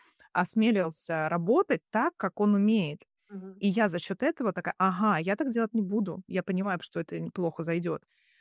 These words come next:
Speaker 1: Это первое. А во-вторых, во-первых, я подслала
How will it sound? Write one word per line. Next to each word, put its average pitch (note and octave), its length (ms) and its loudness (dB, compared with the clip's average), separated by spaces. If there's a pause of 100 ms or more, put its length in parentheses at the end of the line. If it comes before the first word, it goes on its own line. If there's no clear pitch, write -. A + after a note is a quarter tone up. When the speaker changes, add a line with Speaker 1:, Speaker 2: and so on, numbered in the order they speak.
(340)
Speaker 1:
Это G3+ 220 0
первое. E4 340 4
А G3 100 -2
во-вторых, G#3+ 320 0 (100)
во-первых, G#3 360 0
я F#3 60 -2
подслала G#3 680 2